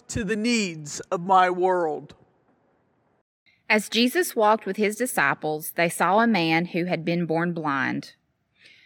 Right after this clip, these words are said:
Speaker 2: The disciples asked Jesus whether the blindness was the fault of the man or of his parents. Jesus responded that it was the fault of neither the man nor his parents, but stated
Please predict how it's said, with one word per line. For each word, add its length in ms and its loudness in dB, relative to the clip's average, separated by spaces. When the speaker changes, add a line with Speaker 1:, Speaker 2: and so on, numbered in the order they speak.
Speaker 2:
The 120 -2
disciples 600 0
asked 300 0
Jesus 500 -2
whether 280 2
the 120 -2
blindness 720 0
was 160 -2
the 120 0
fault 400 0
of 140 -6
the 80 0
man 540 0
or 200 4
of 120 4
his 180 -6
parents. 720 -2
Jesus 400 -2
responded 640 0
that 120 4
it 120 0
was 140 -6
the 100 -2
fault 320 -2
of 100 -2
neither 580 0
the 140 -2
man 360 0
nor 200 0
his 180 0
parents, 640 -4
but 140 0
stated 540 2